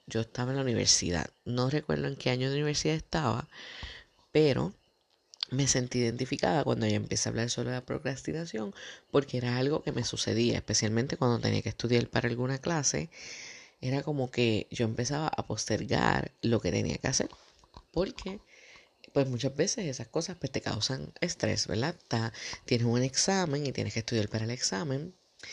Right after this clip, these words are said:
y tú dices, "Ay, pues, estudio después, estudio después, estudio después", hasta que entonces la presión va a hacer que hagas las tareas. Pues eso es la procrastinación, cuando tú empiezas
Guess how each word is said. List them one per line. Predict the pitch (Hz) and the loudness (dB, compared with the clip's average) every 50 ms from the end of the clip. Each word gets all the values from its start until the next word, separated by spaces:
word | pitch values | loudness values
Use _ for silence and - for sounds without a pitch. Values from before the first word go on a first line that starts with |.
| - - - - - - - - _ _ | -12 -12 -12 -12 -14 -16 -18 -20 _ _
y | - 135 131 | -10 -8 -2
tú | 131 135 | 0 0
dices, | 135 127 139 147 | 0 2 2 0
"Ay, | 147 156 160 | 0 0 -2
pues, | 156 - 127 | -2 -2 -4
estudio | 123 117 - - 113 117 117 | -4 -4 -4 -2 0 0 0
después, | 113 113 110 - - - - - 185 180 170 | 0 0 -2 -4 -2 -2 0 2 2 0 0
estudio | - - - 123 120 | -2 -2 -2 -2 0
después, | 120 123 120 113 - - - 190 180 | 0 0 0 -2 -4 -2 0 0 0
estudio | 170 - - 127 123 | 0 0 0 0 0
después", | 123 127 - - 202 208 190 | 0 0 0 0 0 0 0
hasta | 170 - - | 0 -2 -2
que | 123 120 | -2 -2
entonces | 110 110 - 156 180 196 180 170 160 160 - - - - - - - - _ _ | -4 -2 0 0 0 0 0 0 0 -2 -4 -8 -14 -16 -16 -16 -18 -20 _ _
la | 123 120 123 117 110 110 | 2 4 4 4 4 2
presión | - 107 110 110 - - - - 202 208 202 180 165 135 120 | 2 0 2 2 2 2 4 4 2 2 2 0 -2 -2 -2
va | 120 | -2
a | 120 | -2
hacer | 110 - - - - | -2 -2 -4 -4 -4
que | - - - - - | -6 -8 -8 -6 -4
hagas | - 110 110 113 117 117 | -4 -2 -2 0 0 0
las | 131 127 - | -2 -2 -4
tareas. | - - 139 127 - - - - - _ _ _ _ _ _ _ - - - - - - - _ _ | -2 -2 -2 0 0 -4 -6 -12 -20 _ _ _ _ _ _ _ -10 -8 -8 -8 -10 -14 -18 _ _
Pues | - 135 135 - - | 0 0 0 2 0
eso | - 214 220 196 180 | 2 2 2 2 0
es | 151 | 0
la | 143 135 - | 0 -2 -2
procrastinación, | - 139 - - 143 - - - 135 131 131 - - - | -2 -2 -2 -2 -4 -4 -4 -4 -4 -2 -2 -2 -4 -6
cuando | - - - - 107 - | -6 -4 -4 -2 -2 -2
tú | - 107 | -2 -4
empiezas | 120 - - 143 143 156 156 - | -4 -4 -6 -6 -6 -6 -6 -6